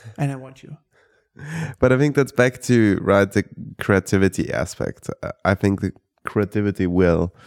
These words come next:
Speaker 2: be very hard to teach a software or to teach a tool, right?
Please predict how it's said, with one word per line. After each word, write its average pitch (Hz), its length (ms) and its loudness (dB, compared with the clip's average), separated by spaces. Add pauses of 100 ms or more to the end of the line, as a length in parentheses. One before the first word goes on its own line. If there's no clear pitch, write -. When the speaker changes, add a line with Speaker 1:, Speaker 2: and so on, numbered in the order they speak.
(580)
Speaker 2:
be 92 140 2
very 104 320 2
hard 92 420 2 (380)
to 85 680 -4 (1900)
teach - 340 -4
a 82 120 0 (240)
software 135 840 -2 (140)
or 90 120 -2
to - 160 -12
teach - 260 -8
a 90 40 -6
tool, 131 500 -2
right? 101 460 -2